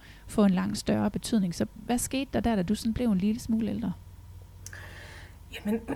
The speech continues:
Speaker 2: <clears throat> der skete jo det, at, øh, at jeg meget hurtigt blev genstand for opmærksomhed i skolen og ved skolesundhedsplejersken. Øh,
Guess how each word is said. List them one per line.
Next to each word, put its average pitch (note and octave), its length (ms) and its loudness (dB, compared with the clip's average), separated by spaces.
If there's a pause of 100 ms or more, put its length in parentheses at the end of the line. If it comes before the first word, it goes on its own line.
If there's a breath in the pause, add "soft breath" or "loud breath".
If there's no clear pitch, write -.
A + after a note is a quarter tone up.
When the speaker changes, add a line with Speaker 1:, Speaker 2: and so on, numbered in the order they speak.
(100)
Speaker 2:
<clears throat> A3+ 260 4
der G#3+ 80 4
skete C4+ 400 0
jo A#3+ 140 2
det, C4+ 140 0
at, A3 640 -2 (160)
øh, F3+ 360 -2 (100)
at G3 180 -4
jeg G#3+ 340 0 (160)
meget A3+ 400 2
hurtigt C4 460 0
blev A3+ 300 2
genstand A#3+ 580 2
for G#3 580 2 (100)
opmærksomhed A3+ 720 0 (140)
i A#3+ 80 -4
skolen B3+ 520 0
og F#3+ 100 -2
ved G3 60 -6
skolesundhedsplejersken. A3+ 1200 -4 (140)
Øh, G3 360 -2